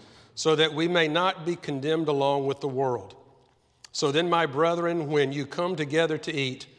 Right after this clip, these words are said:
wait for one another. If anyone is hungry, let him eat at home, lest you come together to be condemned. About the other things, I will give directions when I come." Pray with me.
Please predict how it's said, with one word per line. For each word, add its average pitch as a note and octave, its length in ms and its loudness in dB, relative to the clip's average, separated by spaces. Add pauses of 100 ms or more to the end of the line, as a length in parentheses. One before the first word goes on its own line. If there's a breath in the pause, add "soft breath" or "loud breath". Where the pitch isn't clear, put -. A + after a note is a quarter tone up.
(480 soft breath)
wait G3+ 420 0
for D#3+ 200 0
one C3+ 200 0
another. B2+ 380 0
If C3 120 -4
anyone G3 420 0
is E3+ 120 -4
hungry, G#3 380 -2
let F#3 260 0
him G3+ 220 -4
eat G3 180 -4
at G3 120 -2
home, F#3+ 380 -2 (540 loud breath)
lest F3 320 0
you F#3+ 80 -6
come G3 240 -2
together E3+ 400 -2
to D3+ 120 -6
be D#3 120 -4
condemned. C#3+ 840 -4 (640)
About C#3+ 280 -2
the C#3+ 100 0
other G3+ 180 2
things, A#2+ 560 -4
I C3 100 0
will C3 100 -4
give B2+ 200 -6
directions D3 760 -6 (640 soft breath)
when C3+ 140 -2
I C3 120 0
come." A#2+ 400 -8 (240)
Pray C#3+ 160 -2
with B2 300 -8
me. A#2+ 100 -16